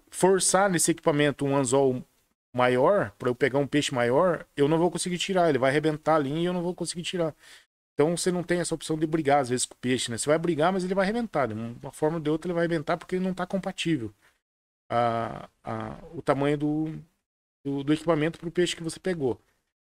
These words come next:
Então você vai ter que trocar o equipamento, pegar um equipamento mais forte pra tirar aquele peixe e assim sucessivamente até você conseguir todo,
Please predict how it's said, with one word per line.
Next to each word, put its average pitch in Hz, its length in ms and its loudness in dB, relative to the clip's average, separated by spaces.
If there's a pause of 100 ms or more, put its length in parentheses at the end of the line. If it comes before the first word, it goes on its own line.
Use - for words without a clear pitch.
(240)
Então 143 320 0
você 165 100 -4
vai 170 140 2
ter 165 160 0
que 185 320 0
trocar 175 300 0
o - 20 2
equipamento, 165 560 -4
pegar 127 300 0
um 143 80 0
equipamento 127 360 -8
mais 151 140 -2
forte 180 300 -2
pra 196 200 -8
tirar 190 340 -6
aquele 202 220 -8
peixe 175 380 -6
e 185 80 -2
assim 196 420 -4
sucessivamente 196 960 -4
até 156 220 -2
você 175 240 -8
conseguir 170 400 -4
todo, 165 440 -4